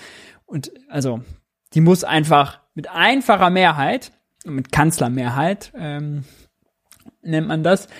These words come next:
äh, muss hier im Bundestag, äh, festgestellt werden. Das kann die Ampel selber machen,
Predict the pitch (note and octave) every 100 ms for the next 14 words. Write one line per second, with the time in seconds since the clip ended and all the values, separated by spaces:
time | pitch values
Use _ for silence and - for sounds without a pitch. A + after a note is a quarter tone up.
0 | - _ - D#3 C#3 B2+ - E3+ G3+ -
1 | F3+ D#3 E3 F#3 E3+ - D3+ C#3+ - _
2 | _ _ D#3 C#3 G#3 G#3+ D#3+ - C3+ B2+
3 | C3 C3 B2+ - E3 E3 D3+ D3+ F3 E3+
4 | D3 B2+ C#3+ D#3 C#3 A#2 D#3+ G3+ D#3+ F3
5 | C4